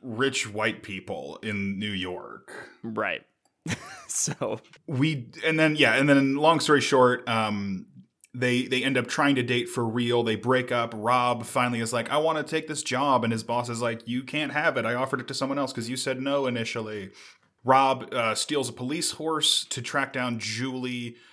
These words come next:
Speaker 1: uh, because his grandmother gets better, um, and then they kiss, and that's it. Um, there is a
Speaker 2: They
Speaker 1: mistletoe kiss in this movie.
Speaker 2: N-, there is a mistletoe kiss, and I was
Speaker 1: Sucks.
Speaker 2: Yeah, it's, it's pretty awkward.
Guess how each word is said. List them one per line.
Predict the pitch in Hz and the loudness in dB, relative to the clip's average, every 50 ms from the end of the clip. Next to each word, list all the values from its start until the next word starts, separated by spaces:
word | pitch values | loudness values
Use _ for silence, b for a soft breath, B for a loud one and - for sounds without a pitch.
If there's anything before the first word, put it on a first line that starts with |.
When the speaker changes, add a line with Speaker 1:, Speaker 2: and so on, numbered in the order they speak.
| b b b _ | b b b _
Speaker 1:
uh, | 113 110 107 104 101 | -2 0 0 0 -2
because | 101 117 - 120 110 - | -4 -4 -4 -2 -2 -2
his | 123 117 113 | -4 -4 -4
grandmother | 117 120 123 123 123 120 117 113 117 113 110 110 107 | -2 -2 0 0 0 0 0 0 0 -2 -2 -4 -6
gets | 98 107 117 110 - - | -8 -8 -8 -8 -8 -10
better, | 98 95 - 120 117 117 117 110 110 107 104 107 101 - - - - | -8 -4 0 0 0 2 0 0 0 0 -2 -4 -6 -8 -10 -12 -10
um, | 110 104 104 101 98 98 98 98 95 92 92 92 92 - _ | -8 -6 -6 -4 -6 -6 -6 -6 -8 -8 -10 -10 -12 -12 _
and | 110 107 104 104 101 101 101 | -8 -6 -6 -6 -6 -6 -6
then | 104 104 101 101 | -6 -4 -4 -4
they | 101 98 95 | -4 -6 -6
kiss, | - - 104 101 95 - - - - - - - - - _ - | -6 -6 -6 -4 -4 -2 -2 -2 -2 -4 -6 -8 -10 -14 _ -12
and | 104 98 95 95 | -10 -8 -6 -6
that's | 92 87 - - | -6 -6 -6 -8
it. | 87 71 - - _ _ - | -10 -12 -16 -20 _ _ -8
Um, | 104 98 98 95 95 95 92 | -6 -4 -2 -2 -4 -4 -4
there | 113 127 123 113 | -4 -4 -2 0
is | 170 170 170 131 | 2 2 4 4
a | 127 | 4
Speaker 2:
They | 147 | 4
Speaker 1:
mistletoe | 151 156 - - 156 151 - 151 - | 4 4 2 0 0 0 -2 -2 -4
kiss | - - - 170 151 - - | -4 -4 -4 -2 -2 -2 -2
in | 139 131 | -2 -4
this | 127 127 - | -4 -4 -2
movie. | 120 123 135 147 151 175 175 | -2 -2 -2 -2 -4 -4 -4
Speaker 2:
N-, | 127 131 113 | -4 -2 4
there | 113 135 131 131 131 | 6 8 8 10 8
is | 131 127 | 6 4
a | 135 | 2
mistletoe | 127 127 - 120 - 135 120 113 | 0 0 -2 -2 0 0 0 2
kiss, | - 117 113 - 113 | 4 2 2 4 4
and | 110 | 4
I | 110 110 | 6 6
was | 107 107 107 | 4 4 2
Speaker 1:
Sucks. | 123 123 147 170 - - - - - - - - _ _ _ _ _ _ _ _ - | 2 0 -2 -2 -2 -4 -4 -4 -4 -6 -10 -16 _ _ _ _ _ _ _ _ -6
Speaker 2:
Yeah, | 113 113 120 113 107 - - | 0 2 4 6 4 4 4
it's, | - 139 - - | 2 0 0 -2
it's | - - 120 139 135 - | -2 0 0 0 0 -2
pretty | - - 175 165 160 147 | -2 -2 0 2 4 2
awkward. | - 107 107 113 - - 123 110 107 104 104 107 110 - | 4 4 2 2 0 0 0 0 0 0 0 -2 -6 -10